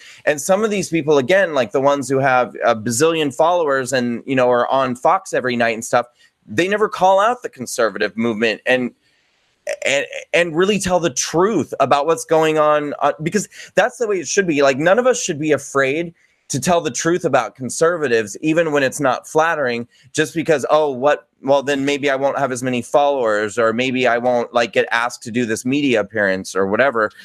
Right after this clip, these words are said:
But it's like, isn't the ultimate pursuit supposed to be the truth? And at the very least, like, I feel an obligation, as I'm sure you feel an obligation,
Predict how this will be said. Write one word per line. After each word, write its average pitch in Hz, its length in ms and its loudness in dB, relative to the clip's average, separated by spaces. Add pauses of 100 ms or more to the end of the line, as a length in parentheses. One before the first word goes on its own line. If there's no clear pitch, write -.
(320)
But 139 80 2
it's 156 220 -2
like, 151 320 0 (500)
isn't 175 320 -2
the 180 100 4
ultimate 160 400 -2
pursuit 139 440 -4 (160)
supposed 135 320 -2
to 147 60 -4
be 143 60 2
the 104 120 -4
truth? 160 420 -2
And 131 220 0
at 123 160 -2
the 120 60 -6
very 143 200 0
least, 147 220 -4
like, 139 180 -4
I 147 160 0
feel 196 220 -2
an 160 80 2
obligation, 135 640 -2
as 120 120 -2
I'm 123 120 -4
sure 120 160 -4
you 135 160 -2
feel 120 240 -2
an 104 80 0
obligation, 107 640 -2